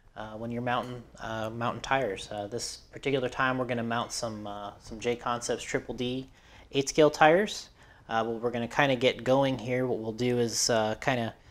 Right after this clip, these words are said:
uh, we got things still in the package, and, uh, we're gonna kinda show you how to take the glue out, uh, put the tip on, and just kind of a general,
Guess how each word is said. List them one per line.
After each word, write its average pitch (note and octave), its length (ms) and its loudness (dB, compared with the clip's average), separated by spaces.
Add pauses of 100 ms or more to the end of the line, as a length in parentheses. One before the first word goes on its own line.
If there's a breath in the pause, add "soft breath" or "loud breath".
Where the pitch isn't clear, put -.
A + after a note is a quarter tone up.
(300 soft breath)
uh, G2+ 140 -12
we B2 80 -4
got C3 280 2
things C#3 220 0
still C#3+ 240 4
in C3+ 80 4
the A#2+ 80 0
package, D#3+ 480 8
and, G2+ 240 -6
uh, G2+ 180 -10
we're G#2+ 100 -2
gonna A#2 120 -2
kinda A#2 240 -4
show - 160 2
you A#2+ 140 4
how A#2+ 160 4
to A2 240 -4
take B2+ 220 -4
the A2+ 60 -6
glue C3 380 8
out, A#2+ 320 6 (380 loud breath)
uh, G#2+ 160 -2
put - 260 -4
the - 60 -6
tip - 340 -2
on, A#2 380 4
and G#2 120 -8 (120)
just - 180 -4
kind D3 180 2
of C3 80 0
a A#2 60 2
general, A#2+ 600 2